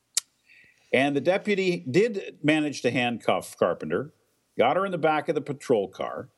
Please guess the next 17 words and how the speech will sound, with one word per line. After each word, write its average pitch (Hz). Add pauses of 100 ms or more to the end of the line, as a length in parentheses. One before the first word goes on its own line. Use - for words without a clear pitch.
(560)
Uh, 107
she 156
was, 147
uh, 131 (160)
in 135
some 151
kind 156
of 131
a 127
tirade 127
back 104
there, 117
kicking 139
and 117
screaming, 127
and 104
apparently 117